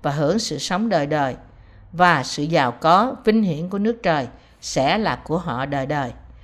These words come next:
Đấy là tại sao những người chịu tử đạo trong thời kỳ cuối cùng bảo vệ đức tin của họ thật được phước, vì họ sẽ sống với Chúa trong mọi sự giàu có và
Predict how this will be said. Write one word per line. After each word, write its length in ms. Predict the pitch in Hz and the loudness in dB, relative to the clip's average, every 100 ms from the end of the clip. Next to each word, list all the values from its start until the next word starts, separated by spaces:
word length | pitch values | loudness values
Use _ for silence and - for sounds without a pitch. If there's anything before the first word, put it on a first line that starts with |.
| - - | -20 -4
Đấy 160 | 214 285 | 2 6
là 100 | 269 | 6
tại 240 | 185 147 | 4 0
sao 260 | 185 247 247 | 2 4 6
những 200 | 233 262 | 6 6
người 160 | 208 160 | 4 4
chịu 240 | - 156 156 | 0 -4 -2
tử 180 | 143 220 | -2 2
đạo 300 | 190 139 170 | 4 4 0
trong 200 | 226 233 | 0 0
thời 140 | 170 | -2
kỳ 240 | 147 143 - | -2 -8 -4
cuối 160 | 185 240 | -2 -2
cùng 340 | 190 156 123 - _ _ 151 | 2 2 2 -14 _ _ -2
bảo 240 | 147 226 | 6 6
vệ 220 | 240 170 | 6 2
đức 140 | 180 214 | 2 2
tin 200 | 247 226 | 4 4
của 140 | 220 220 | 4 0
họ 240 | 139 143 | 0 -4
thật 200 | - 131 135 | -6 -8 -8
được 240 | 143 - | -12 2
phước, 240 | 220 311 - - - - _ | 6 6 4 -16 -20 -20 _
vì 120 | 175 185 | 0 0
họ 200 | 170 170 | 2 0
sẽ 180 | 190 | -2
sống 300 | 190 262 339 | 2 2 4
với 100 | 339 - | 0 0
Chúa 180 | 269 311 | 2 4
trong 200 | 294 233 | 4 0
mọi 160 | 165 160 | 0 -2
sự 180 | - | -4
giàu 300 | 160 165 139 | -2 0 0
có 280 | 131 165 214 | -2 2 2
và 120 | 233 | 2